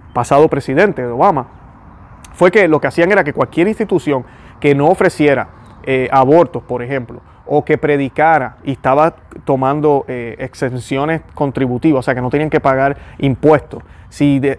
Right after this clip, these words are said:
iban en contra del aborto y en contra de cualquiera de estos temas controversiales que el gobierno estaba defendiendo, el gobierno tenía toda la potestad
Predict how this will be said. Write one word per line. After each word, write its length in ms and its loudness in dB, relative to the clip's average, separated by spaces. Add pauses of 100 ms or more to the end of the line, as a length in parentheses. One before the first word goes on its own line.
(120)
iban 280 2
en 80 0
contra 380 2
del 120 2
aborto 500 0
y 60 -6
en 80 -10
contra 300 -2
de 60 2
cualquiera 360 2
de 60 0
estos 200 -6
temas 220 -2
controversiales 600 -4
que 100 -6
el 60 -2
gobierno 240 -4
estaba 280 0
defendiendo, 480 -4
el 60 2
gobierno 320 -2
tenía 280 -2
toda 380 4
la 100 2
potestad 500 -4